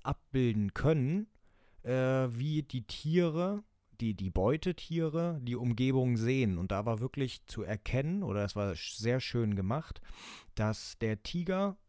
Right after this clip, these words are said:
in dem Hintergrund wirklich verschwindet. Wenn der sich nicht bewegt oder nur ganz langsam bewegt,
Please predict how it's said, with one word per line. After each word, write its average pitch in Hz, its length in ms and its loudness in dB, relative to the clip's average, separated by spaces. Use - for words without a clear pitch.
in 135 120 0
dem 131 160 2
Hintergrund 160 680 2
wirklich 131 360 -2
verschwindet. 135 680 2
Wenn 120 140 4
der 131 100 4
sich 123 160 -2
nicht 160 200 0
bewegt 156 500 2
oder 123 200 2
nur 117 160 2
ganz 110 260 0
langsam 135 440 0
bewegt, 101 480 -2